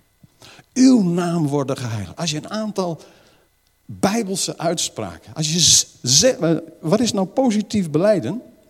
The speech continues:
Dat is niet een mentaal trucje of zo. Dat is zeggen wat God zegt.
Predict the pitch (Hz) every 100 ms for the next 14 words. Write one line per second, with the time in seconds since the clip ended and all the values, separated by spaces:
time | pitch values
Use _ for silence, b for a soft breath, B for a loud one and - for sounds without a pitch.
0 | _ _ _ _ _ - B B 107 117
1 | 123 117 113 113 123 123 123 117 208 -
2 | 185 - 107 110 - 151 185 - - 117
3 | 185 302 302 320 233 233 233 - 262 -
4 | - 135 - -